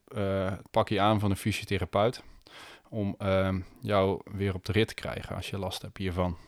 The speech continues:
Want een orthopeed kan het over het algemeen niet goed doen.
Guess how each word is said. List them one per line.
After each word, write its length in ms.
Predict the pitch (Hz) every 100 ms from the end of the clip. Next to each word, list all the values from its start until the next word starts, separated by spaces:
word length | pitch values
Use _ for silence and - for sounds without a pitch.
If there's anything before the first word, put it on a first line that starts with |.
| -
Want 140 | 87
een 100 | 90
orthopeed 600 | 92 - - 107 143 - - - -
kan 160 | - 101
het 120 | 95
over 160 | 104 95
het 100 | -
algemeen 400 | 120 - 117 110
niet 180 | 113 -
goed 240 | - 101
doen. 260 | 104 127